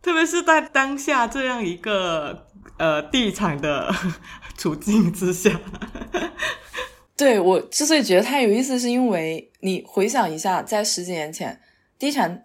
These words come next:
Speaker 2: 广告它是有个黄金时代的哇，就是靠文案取胜的年代。
Speaker 1: 嗯，是。
Speaker 2: 有两个代表案例，第一个就是黑虎奥美，作为地产广告的黄埔军校，
Speaker 1: 嗯。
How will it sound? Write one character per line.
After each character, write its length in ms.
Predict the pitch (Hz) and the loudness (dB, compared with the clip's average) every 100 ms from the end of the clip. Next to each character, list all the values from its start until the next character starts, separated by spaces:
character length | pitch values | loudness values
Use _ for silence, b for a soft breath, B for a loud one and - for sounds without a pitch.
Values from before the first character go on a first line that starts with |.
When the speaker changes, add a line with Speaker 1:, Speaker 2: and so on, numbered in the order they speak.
| _ | _
Speaker 2:
广 240 | - 165 156 | 0 0 2
告 200 | 196 208 | 0 0
它 200 | 214 233 | -2 0
是 80 | |
有 120 | 233 160 | 0 0
个 80 | |
黄 280 | 180 160 156 | 0 0 -2
金 180 | 190 233 | -2 0
时 220 | 247 156 | 0 0
代 240 | 151 175 143 | 0 0 0
的 100 | 123 | -4
哇， 280 | - 190 _ | -6 -8 _
就 140 | - | -6
是 100 | 220 226 | -4 -4
靠 200 | - 196 | 0 0
文 200 | 156 147 | 0 -4
案 180 | 185 185 | -4 -2
取 200 | 196 165 | -2 -2
胜 160 | - | -8
的 60 | 147 | -10
年 200 | 139 123 | -12 -12
代。 280 | 143 135 - _ | -10 -12 -12 _
Speaker 1:
嗯， 60 | |
是。 300 | - - 180 156 - _ _ _ | -12 -4 -2 -4 -14 _ _ _
Speaker 2:
有 160 | 170 190 | -2 2
两 180 | 196 | 2
个 360 | 156 160 156 - _ _ | 2 0 0 -6 _ _
代 120 | - 190 | 0 2
表 140 | 147 | 2
案 180 | 160 156 | -2 -4
例， 240 | 147 - b b b | -10 -12 b b b
第 100 | - | -2
一 80 | 214 | 2
个 120 | 214 | 2
就 160 | 185 196 | 0 -4
是 460 | 202 180 147 117 _ _ _ _ _ | -4 -2 -4 -6 _ _ _ _ _
黑 160 | - 240 | 0 0
虎 160 | 233 | 2
奥 160 | 160 180 | 4 4
美， 300 | 160 117 - b b | 2 -10 -14 b b
作 140 | - 220 | 4 6
为 220 | 165 160 | 6 0
地 240 | - - | -4 -4
产 220 | 226 180 170 | 0 0 2
广 140 | 156 | 2
告 120 | 165 | 2
的 120 | 165 | 2
黄 420 | 165 - - 160 202 | -2 -8 -2 -2 0
埔 140 | 175 | -6
军 200 | 160 170 | -6 -6
校， 260 | 196 180 | -2 -2
Speaker 1:
嗯。 100 | 143 | -2